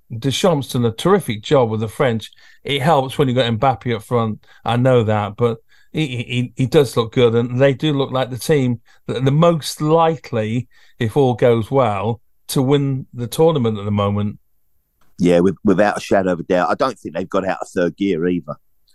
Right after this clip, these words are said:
Speaker 2: Um, they look like they're, they're at half pace.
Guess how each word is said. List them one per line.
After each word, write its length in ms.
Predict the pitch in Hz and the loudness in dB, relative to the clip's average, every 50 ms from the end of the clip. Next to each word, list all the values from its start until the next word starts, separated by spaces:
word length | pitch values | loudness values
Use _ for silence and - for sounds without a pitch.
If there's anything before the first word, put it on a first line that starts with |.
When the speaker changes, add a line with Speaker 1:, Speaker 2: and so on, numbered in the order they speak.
| - - - _ - | -20 -20 -14 _ -2
Speaker 2:
Um, 400 | 78 82 87 87 87 85 85 85 - | 0 2 2 2 2 0 0 -2 0
they 160 | 98 98 98 | 0 0 2
look 160 | 101 98 - - | 0 0 0 2
like 200 | 95 92 90 - - | 2 2 2 0 -2
they're, 200 | 92 92 82 80 - - | -4 -4 -4 -4 -8 -6
they're 220 | - 92 90 90 | -2 0 0 2
at 100 | 85 - - | 0 0 0
half 240 | 107 95 92 - - | 0 0 0 0 -2
pace. 420 | - 98 95 87 - - - - | 0 0 0 0 -2 -8 -18 -20